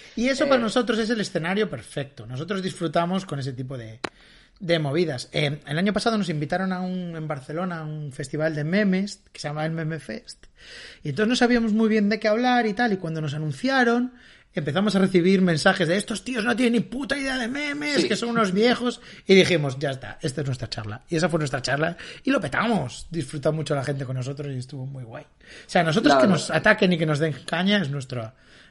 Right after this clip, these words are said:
Speaker 1: nuestra energía, nuestra gasolina, joder.
Speaker 2: Sí, entonces nosotros para provocar, a partir de entonces dijimos que, mm, nos inventamos el podcast en España, que
Speaker 1: Sí.
Speaker 2: no se hacía un podcast en España antes de que lo lleváramos nosotros, entonces claro, no vieron que estábamos claramente de broma y se enfadaron todavía más.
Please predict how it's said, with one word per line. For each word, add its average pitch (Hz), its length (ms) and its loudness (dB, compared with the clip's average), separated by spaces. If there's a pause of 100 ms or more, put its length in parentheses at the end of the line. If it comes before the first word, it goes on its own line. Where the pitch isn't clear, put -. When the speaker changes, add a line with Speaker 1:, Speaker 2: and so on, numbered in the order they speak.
Speaker 1:
nuestra 160 220 -2
energía, 139 300 -4
nuestra 156 220 0
gasolina, 143 480 2
joder. 107 340 -16 (100)
Speaker 2:
Sí, 196 380 6
entonces 175 260 4
nosotros 160 380 0
para 151 320 8
provocar, 156 400 4
a 135 80 6
partir 135 240 -2
de 160 60 -2
entonces 143 360 0
dijimos 131 400 -2
que, 117 320 -2
mm, 110 480 -14
nos 123 160 -6
inventamos 127 460 -2
el 117 100 -2
podcast 127 320 -4
en 127 80 -2
España, 190 640 0
que 127 160 0
Speaker 1:
Sí. 127 180 2
Speaker 2:
no 135 60 -2
se 135 100 -8
hacía 135 140 -2
un 123 100 -6
podcast 135 300 0
en 131 100 -4
España 135 380 2
antes 131 200 0
de 135 120 0
que 139 40 -2
lo 139 100 2
lleváramos 147 460 4
nosotros, 185 520 -2
entonces 123 260 -8
claro, 104 300 -8 (260)
no 156 220 6
vieron 143 360 4
que 131 80 -8
estábamos 117 440 -2
claramente 117 500 -2
de 120 100 -2
broma 139 440 2
y 123 80 -6
se 123 120 -12
enfadaron 82 460 -10
todavía 85 380 -12
más. - 240 -18